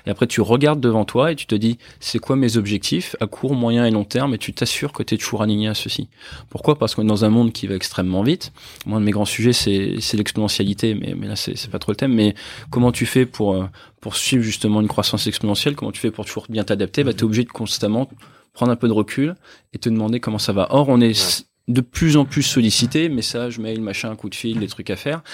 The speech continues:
Speaker 1: Et si tu ne te forces pas en avance à te, à identifier quelles seront tes marches, tu vas tout simplement, euh, passer d'une à l'autre sans jamais prendre le recul nécessaire,
Speaker 2: Ouais,
Speaker 1: et c'est
Speaker 2: non,
Speaker 1: là où
Speaker 2: tu,
Speaker 1: tu peux tunneliser.
Speaker 2: tu subis, ouais.
Speaker 1: C'est ça. Un pilote de ligne, quand il doit se poser sur une piste, il a,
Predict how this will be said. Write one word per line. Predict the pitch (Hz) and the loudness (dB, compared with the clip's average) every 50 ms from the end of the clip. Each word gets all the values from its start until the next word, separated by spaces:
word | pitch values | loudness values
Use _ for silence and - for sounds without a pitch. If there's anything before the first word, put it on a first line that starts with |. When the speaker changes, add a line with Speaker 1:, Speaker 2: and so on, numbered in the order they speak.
| - - - - - | -14 -14 -16 -10 -4
Speaker 1:
Et | - 117 | -2 0
si | - - - 175 165 | 2 2 2 0 -2
tu | - - 143 | 0 0 0
ne | 135 | 0
te | 123 - 131 120 107 - - | 0 -2 -2 -4 -4 -4 -8
forces | - - - - 160 151 - - - - 131 | -12 -10 -4 -2 -2 -2 0 0 0 0 0
pas | 127 - - 131 | 0 2 2 2
en | 127 123 113 110 | 2 2 2 2
avance | 117 113 117 120 123 120 - - | 2 2 2 2 0 0 -2 -4
à | - - | -4 -4
te, | - 98 - - - - - - - - | -4 -6 -6 -8 -10 -14 -14 -14 -10 -2
à | - 92 98 | 2 4 4
identifier | 117 123 135 131 127 - - 120 - - 135 123 | 4 6 4 2 2 0 0 0 0 0 0 0
quelles | - 113 101 | 0 0 -2
seront | - - - 98 | -2 -4 -6 -6
tes | - - 95 | -4 -2 -2
marches, | 104 127 165 - - - | 0 0 -2 -2 -4 -4
tu | - - 113 | -4 -2 0
vas | 107 104 95 92 - - - _ _ - | 2 2 2 0 -4 -10 -20 _ _ -8
tout | - 131 | -6 0
simplement, | - - 127 123 - 131 123 127 123 120 117 - - - - _ _ - - | 2 2 2 4 4 4 4 4 4 2 0 -4 -8 -20 -20 _ _ -8 -6
euh, | 95 101 98 101 98 - - - - | -4 -4 -4 -4 -6 -10 -14 -10 -2
passer | - 127 117 - 139 120 | 0 0 2 2 2 4
d'une | 120 117 117 | 4 4 4
à | 113 | 4
l'autre | 117 120 120 120 - | 4 4 2 0 -2
sans | 113 98 | -4 -4
jamais | 98 113 113 107 | -2 -2 -2 -2
prendre | - - 113 107 | -2 -2 -2 -2
le | 104 | 0
recul | 101 104 101 - - 110 | 0 -2 -2 -2 -2 -2
nécessaire, | 101 95 - 98 - - 151 151 | 0 0 0 -2 -2 0 0 0
Speaker 2:
Ouais, | |
Speaker 1:
et | 143 | 0
c'est | - - 120 | 0 2 4
Speaker 2:
non, | 123 | 4
Speaker 1:
là | 135 | 4
où | 131 | 2
Speaker 2:
tu, | - - | 2 0
Speaker 1:
tu | 87 | 0
peux | - 123 | 2 2
tunneliser. | 113 - - 113 104 101 98 92 95 - | 2 2 2 2 2 2 0 -2 -4 -8
Speaker 2:
tu | - - - 98 | -10 -12 -12 -12
subis, | 92 - - - - 101 90 85 87 87 | -12 -12 -12 -12 -12 -12 -10 -10 -12 -12
ouais. | 85 82 - - | -12 -12 -12 -8
Speaker 1:
C'est | - - 117 107 | -6 -4 -4 -4
ça. | - - - | -4 -2 0
Un | - 117 | 0 0
pilote | - - 165 180 175 | 2 2 2 2 4
de | 160 139 | 4 4
ligne, | 127 135 185 208 | 6 6 4 2
quand | 196 - 110 - | 0 -4 -4 -4
il | 117 | -2
doit | 117 147 156 | -2 -2 -2
se | - | -2
poser | - - 131 131 135 | -2 -2 0 0 0
sur | 127 - - 107 | 0 -2 -2 -4
une | 104 98 | -4 -4
piste, | - - - - - - - - | -6 -6 -6 -6 -6 -6 -6 -6
il | 127 113 113 | -4 -2 -2
a, | 117 135 147 - | -2 -2 -2 -4